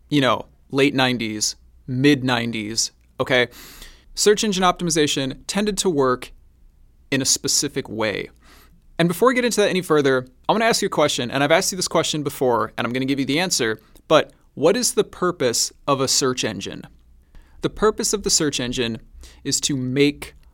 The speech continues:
money, okay? Now, some people might think, "Well, the purpose of the search engine is to show relevant results for the thing that you search for." Y-, yes, but think about it.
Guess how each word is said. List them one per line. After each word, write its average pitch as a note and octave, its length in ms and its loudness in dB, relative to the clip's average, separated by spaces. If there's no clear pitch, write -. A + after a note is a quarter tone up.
money, A#2 680 -4
okay? B2 380 2
Now, D#3 280 6
some B3 280 4
people B3+ 320 4
might F3+ 260 4
think, F3 300 -4
"Well, A3 100 2
the A3 100 2
purpose D4 360 -2
of G3+ 120 -2
the E3+ 60 -4
search E4 300 0
engine D#3 320 0
is D#3+ 140 -2
to D#3+ 100 -4
show G#3 240 4
relevant G3+ 480 2
results D#3 400 0
for - 120 -6
the C#3 100 -2
thing C#3 220 -4
that D3+ 100 -6
you F3+ 80 -6
search - 320 -6
for." F#2+ 320 -4
Y-, - 120 -20
yes, D3 1160 4
but D3+ 500 6
think B3 260 -2
about C3 320 4
it. C#3 220 2